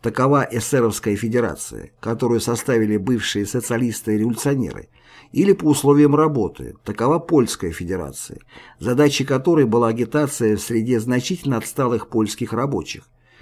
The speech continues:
где другие члены группы не могли работать по незнанию языка. Каждая федерация была вполне автономна.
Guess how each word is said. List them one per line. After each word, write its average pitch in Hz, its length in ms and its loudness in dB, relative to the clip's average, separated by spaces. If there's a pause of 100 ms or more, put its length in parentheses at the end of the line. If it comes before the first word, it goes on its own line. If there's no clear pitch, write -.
(200)
где 110 160 0
другие 127 380 2
члены 120 320 0
группы 139 440 0
не 117 140 2
могли 170 320 2
работать 131 560 0
по 110 120 -6
незнанию 104 580 -2
языка. 87 480 -8 (920)
Каждая 127 540 4
федерация 139 680 4
была 117 240 4
вполне 123 440 2
автономна. 110 720 -2